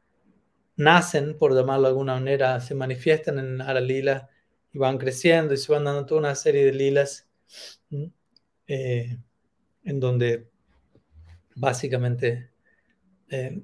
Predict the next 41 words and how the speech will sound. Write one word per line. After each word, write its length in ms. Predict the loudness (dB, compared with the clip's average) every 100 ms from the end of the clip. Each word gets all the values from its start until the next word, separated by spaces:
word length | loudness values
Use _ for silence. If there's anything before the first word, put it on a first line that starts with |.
| -6
no 180 | 0
es 60 | 4
la 100 | 4
misma 340 | 4 2 4
dinámica 640 | 2 2 0 0 0 0 -2
diaria 560 | 2 4 6 4 0
que 100 | -2
existe 360 | -12 -10 -6 -4
en 40 |
el 140 | -4 -4
Nitya 240 | -4 -2
Lila, 200 | 0 0
donde 200 | -2 0
básicamente 480 | 0 -2 -6 -8 -10
tenemos 300 | -12 -10 -6
la 100 | -6
misma 260 | -6 -8
estructura, 680 | -10 -10 -14 -6 -4 -4 -6 _ _ _ _ _ _ _
¿no? 160 | -18
Todos 180 | -2 2
los 160 | 4 4
días, 420 | 4 4 4 -10 _
lo 80 |
cual 200 | -4 -2
no 80 | -2
significa 680 | -4 -8 -8 -8 -4 -4 -6 _ _ _ _ _ _ _
que 120 | -8 -4
lo 120 | -4
que 100 | -2
se 100 | -4
experimente 680 | 2 0 2 2 2 2 -2
sea 240 | 0 0
siempre 360 | 0 -6 -6 -2
lo 120 | -4
mismo, 440 | -4 -8 -10 -10
porque 320 | -12 -14 -14 -14
no 160 | -12
es 80 | -8
así 220 | -8 -8
en 80 | -10
absoluto. 540 | -10 -6 -2 0 -2